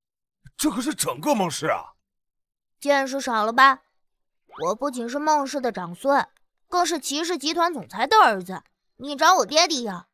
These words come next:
Speaker 2: 别说一个孟氏了，十个孟氏都没问题。
Speaker 1: 真的？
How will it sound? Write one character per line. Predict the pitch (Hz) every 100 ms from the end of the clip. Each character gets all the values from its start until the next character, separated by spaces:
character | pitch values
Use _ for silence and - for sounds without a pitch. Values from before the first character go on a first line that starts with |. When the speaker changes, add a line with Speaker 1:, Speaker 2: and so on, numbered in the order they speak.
| _
Speaker 2:
别 | 247 339
说 | 392 403
一 |
个 | 392
孟 | 415 480 370
氏 | 202
了， | 170 156 - _ _
十 | - 294
个 | 392 494 508
孟 | 262
氏 |
都 | 247
没 | 226 220
问 | 233
题。 | 220 - 190 - _ _ _ _ _ _ _ _ _
Speaker 1:
真 | 370
的？ | 339